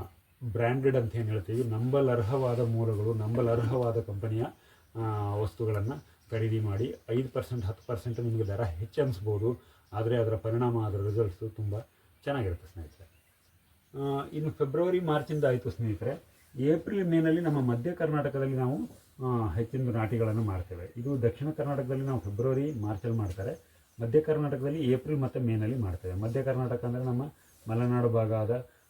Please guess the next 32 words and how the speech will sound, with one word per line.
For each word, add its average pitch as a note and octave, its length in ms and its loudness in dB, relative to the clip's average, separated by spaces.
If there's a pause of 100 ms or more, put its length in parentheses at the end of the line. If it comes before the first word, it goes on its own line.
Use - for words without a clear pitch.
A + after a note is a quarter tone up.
ಆ, A2+ 240 0
ಶಿವಮೊಗ್ಗ, A#2 520 0 (600)
ಆ, A2 160 -2
ದಾವಣಗೆರೆ, A2+ 600 4
ಹರಿಹರ G#2+ 420 2 (600)
ಈ A#2+ 160 2
ಭಾಗದಲ್ಲಿ A2 400 2
ನಾವು A2+ 160 0
ಮಾಡ್ತೇವೆ. G2+ 580 -6 (160)
ಇದು B2 140 -2
ಇಲ್ಲಿ D3 360 2
ದಕ್ಷಿಣ C#3 240 0
ಕರ್ನಾಟಕದಲ್ಲಿ E3 680 -2
ಮಾಡುವ D#3+ 380 8
ಸಮಯದಲ್ಲೇ D#3+ 460 2
ಮಧ್ಯ D3 240 4
ಕರ್ನಾಟಕದಲ್ಲೂ D#3+ 540 2
ಮಾಡ್ತಾರೆ, B2 480 0
ಇಲ್ಲ A#2 180 2
ಅಂತಿಲ್ಲ. G#2 340 -2
ನೀರಿನ E3 440 0
ಲಭ್ಯತೆ, D3+ 680 8 (300)
ಅಲಭ್ಯತೆಗಳನ್ನು C3 680 4
ನೋಡಿಕೊಂಡು A#2 380 -2
ನಾವು C3 160 -2
ಮಧ್ಯ A2+ 220 2
ಕರ್ನಾಟಕದಲ್ಲಿ A2 560 -4
ಏಪ್ರಿಲ್, G#2 300 -2
ಮೇನಲ್ಲೂ G#2 320 -2 (360)
ಮಾಡೋದು A2 600 -4
ಇದೆ A#2 140 2
ಸ್ನೇಹಿತರೆ. - 680 -8